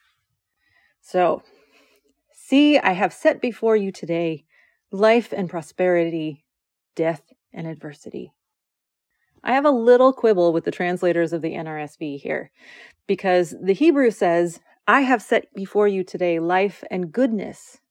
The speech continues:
death and evil." In English, prosperity and goodness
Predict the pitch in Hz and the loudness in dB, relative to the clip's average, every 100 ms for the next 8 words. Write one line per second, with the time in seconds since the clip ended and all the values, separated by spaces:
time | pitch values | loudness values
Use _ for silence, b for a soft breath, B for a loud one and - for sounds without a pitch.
0 | _ _ _ - 185 185 _ _ _ - | _ _ _ -4 -4 -6 _ _ _ -18
1 | 160 - 208 185 - - 160 _ _ _ | -18 -12 -10 -8 -10 -14 _ _ _ _
2 | b b b b b b _ 226 233 302 | b b b b b b _ 0 2 2
3 | 370 175 151 151 - _ _ - 208 - | 2 0 -2 -8 -18 _ _ -4 -4 -2
4 | 339 302 226 190 185 180 175 233 185 151 | 0 2 2 0 -2 -4 -2 -2 -2 -6
5 | 151 - | -12 -20